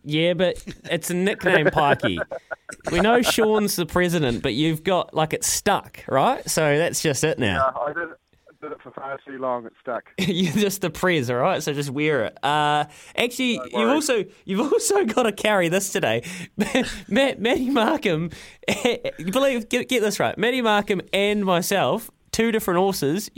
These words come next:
Speaker 1: both our best bets. So I don't know. Well, you might want to jump off the phone now, mate. Not Guilty and <laughs> Matter of Honor,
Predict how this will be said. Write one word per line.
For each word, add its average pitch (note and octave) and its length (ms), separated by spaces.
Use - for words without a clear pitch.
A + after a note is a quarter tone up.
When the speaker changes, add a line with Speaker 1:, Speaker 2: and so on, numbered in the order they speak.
Speaker 1:
both F#3 260
our E3 100
best C#3 300
bets. D#3+ 320
So D#3 120
I C#3 160
don't D3+ 140
know. C3 240
Well, C#3 120
you C#3+ 80
might E3+ 180
want C#3+ 120
to C3 60
jump D3 240
off C3+ 140
the A2 100
phone A#2 260
now, B2 180
mate. A#2+ 300
Not D#3 280
Guilty E3 680
and D3 160
<laughs> - 0
Matter E3+ 340
of C#3+ 140
Honor, C#3 380